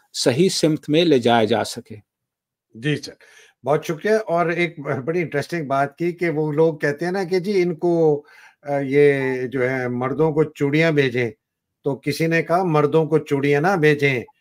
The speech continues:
Speaker 2: मर्दों को औरतों के ये दुपट्टे भेजें कि वो औरतें बने पाकिस्तान की। जो पाकिस्तान की ख़वातीन ने किया है वो पाकिस्तान का मर्द नहीं कर सका।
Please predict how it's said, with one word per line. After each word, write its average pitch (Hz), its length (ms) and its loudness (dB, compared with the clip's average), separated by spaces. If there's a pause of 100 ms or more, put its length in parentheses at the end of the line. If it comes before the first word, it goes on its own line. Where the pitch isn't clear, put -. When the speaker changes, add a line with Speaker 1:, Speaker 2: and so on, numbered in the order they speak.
(220)
Speaker 2:
मर्दों 143 420 0
को 165 160 0
औरतों 143 520 2 (140)
के 190 180 2 (560)
ये 143 300 6 (640)
दुपट्टे 143 500 0
भेजें 151 380 6
कि 185 120 2
वो 175 300 0
औरतें 151 360 6
बने 147 220 4
पाकिस्तान 131 680 -2
की। 117 340 -8 (300)
जो 147 80 6
पाकिस्तान 151 760 2
की 165 140 0
ख़वातीन 143 640 2
ने 175 180 2
किया 160 280 4
है 202 340 6 (240)
वो 147 80 4
पाकिस्तान 147 680 2
का 156 140 2
मर्द 139 400 2
नहीं 143 180 0
कर 151 160 0
सका। 110 460 -4